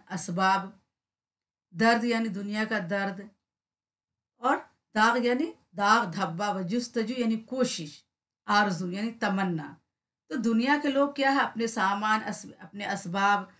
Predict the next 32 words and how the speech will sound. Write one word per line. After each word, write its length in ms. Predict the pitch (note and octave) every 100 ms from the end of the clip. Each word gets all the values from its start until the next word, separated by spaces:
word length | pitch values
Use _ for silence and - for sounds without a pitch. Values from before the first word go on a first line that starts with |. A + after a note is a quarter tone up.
| _ _ _ _ -
जलन, 380 | G3 G3+ G#3 G#3
हसद 560 | G#3 F#3+ G#3 G3+ F#3 - _ _ _ _ _ _
और 300 | G#3+ B3 E4 F4 _
अपने 280 | G3+ G#3 A3
ऊपर 260 | - A3 G3
धब्बा 440 | F3 F3+ E3 G#3 G3+
लगाना 460 | G3+ F#3+ F#3+ G#3
या 160 | G#3 G3
धब्बा 320 | F3+ F3 G3
मिटाना, 440 | G3 F#3+ G3+ G3 G#3 -
इन 180 | D4+ F4
सब 320 | - G3 F3+
की 120 | D4 C#4+
कोशिश 460 | F#3+ F#3 F#3 G#3+ -
में 160 | C#4+ - -
लगे 300 | A3 G#3 G#3
हुए 240 | E3 D#3+
हैं, 200 | F3 D#3 - _ _ -
इन 80 | A3
सब 240 | A3+ G3
में 260 | G#3 D4+ - _ _
पड़े 220 | A3+ A3 F#3
हुए 220 | D3+ D3+
हैं। 280 | D#3 E3 - _ _ _ -
फिर 120 | D4+
जिब्राइल 460 | B3 B3 B3 C4 C#4+
कहते 320 | B3 E3+ F3+
हैं 200 | F#3+ G3 A3 - _ _ _ -
कि 60 | C#4
"हर 280 | E3 G#3+ E4+
घड़ी 300 | C4+ C4+ C4
इफलाक 640 | C#4 A3+ F#3+ F#3+ G3+ A3+